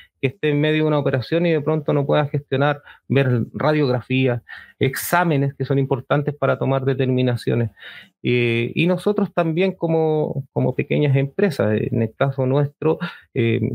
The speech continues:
nosotros mismos como empresa tenemos una lista de clientes, de proveedores,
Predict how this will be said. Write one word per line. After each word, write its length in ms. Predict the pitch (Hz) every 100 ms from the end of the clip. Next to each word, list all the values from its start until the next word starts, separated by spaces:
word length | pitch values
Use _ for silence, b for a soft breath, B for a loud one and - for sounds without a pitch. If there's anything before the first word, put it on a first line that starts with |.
| - -
nosotros 380 | 131 175 175
mismos 340 | 160 208 208 202
como 160 | 185 175
empresa 440 | - 185 180 165
tenemos 340 | 147 160 165 147
una 180 | 143
lista 340 | 135 143 - 143
de 180 | 135 -
clientes, 520 | 117 135 135 131 131
de 80 | 117
proveedores, 760 | - 110 107 110 131 127 123